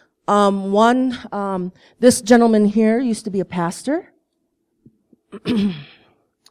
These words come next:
Um, this lady and her partner, this is their chi-, uh, one of their chi-, child. They have, I think, three.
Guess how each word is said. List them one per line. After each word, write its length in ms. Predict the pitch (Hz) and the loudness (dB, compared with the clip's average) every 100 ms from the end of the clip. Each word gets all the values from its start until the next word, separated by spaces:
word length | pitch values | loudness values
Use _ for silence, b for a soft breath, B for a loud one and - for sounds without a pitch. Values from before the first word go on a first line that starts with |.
| b b b b b | b b b b b
Um, 440 | 208 208 202 190 | -2 0 0 -4
this 260 | 170 233 - | -4 -4 -2
lady 360 | 233 240 240 214 | -4 -4 -4 -4
and 100 | 220 | -4
her 140 | 220 | -6
partner, 460 | - 196 190 226 254 | -4 -4 -4 -6 -8
this 180 | 202 | -10
is 80 | 196 | -12
their 140 | 196 190 | -14 -12
chi-, 260 | - 196 - | -6 -6 -4
uh, 100 | 185 | -4
one 200 | 175 202 | -2 -4
of 60 | 202 | -4
their 100 | 170 | -6
chi-, 160 | - - - - _ _ - | -10 -16 -18 -20 _ _ -12
child. 400 | - 180 185 214 | -6 -4 -4 -4
They 120 | 185 | -6
have, 240 | 185 175 - _ _ _ _ _ _ - | -6 -10 -16 _ _ _ _ _ _ -10
I 60 | |
think, 220 | 185 185 - | -8 -8 -10
three. 500 | 202 185 170 202 | -8 -6 -6 -10